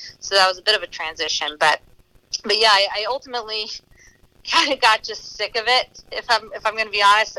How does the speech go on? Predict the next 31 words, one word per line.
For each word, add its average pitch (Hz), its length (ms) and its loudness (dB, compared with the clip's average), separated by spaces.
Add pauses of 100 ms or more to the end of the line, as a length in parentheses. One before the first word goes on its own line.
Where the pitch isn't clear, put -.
(120)
well, 208 160 2
after 226 320 4
working 220 340 -4
at 202 160 -4
C 220 160 -6
N 226 120 0
N 285 160 0
for 240 160 0
a 240 40 0
couple 233 260 -8
of 226 60 -6
years, 220 260 0
I 208 60 2
was 208 160 -8
just, 190 320 -8 (920)
I 311 80 6
was 320 100 -2
just - 260 -8
sick 247 280 2
of, 220 240 2
like, 196 400 0
the 208 80 -8
constant 208 840 2 (320)
just - 240 -8 (840)
influx 220 800 0
of 180 360 2 (680)
media 226 460 2 (260)
and 160 140 -14
politics, 226 880 2
and 175 160 -14
just, - 340 -14